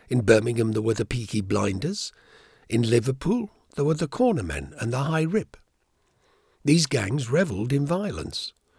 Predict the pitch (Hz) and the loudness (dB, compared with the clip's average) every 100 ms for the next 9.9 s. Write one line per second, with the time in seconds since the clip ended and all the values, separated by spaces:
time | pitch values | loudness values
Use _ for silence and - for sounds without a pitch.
0 | _ _ _ _ _ _ - - 160 190 | _ _ _ _ _ _ -8 6 10 10
1 | 254 - 117 - 135 127 117 123 135 156 | 8 4 -4 0 2 2 0 2 4 4
2 | 123 104 107 120 160 104 - 92 156 _ | 0 2 2 0 -2 -4 -6 -6 -8 _
3 | _ _ _ _ _ - 110 104 104 - | _ _ _ _ _ -6 -4 -2 -2 0
4 | 139 120 98 98 95 107 98 113 104 101 | 2 4 2 0 -2 -2 -2 -2 -2 0
5 | 143 - - - _ _ - - _ - | 0 -2 -12 -16 _ _ -20 -20 _ -4
6 | 98 107 110 90 82 - - - 98 - | 0 2 2 0 -4 -4 -6 -6 -6 -4
7 | 139 110 95 87 82 98 98 - 147 131 | -2 -2 -2 -2 -4 -4 -4 -2 -2 -2
8 | 78 - _ _ - 127 190 226 165 123 | -8 -10 _ _ 0 4 4 4 0 0
9 | 147 208 - 107 90 92 110 98 104 | 0 0 0 -4 -4 -2 -2 -4 -8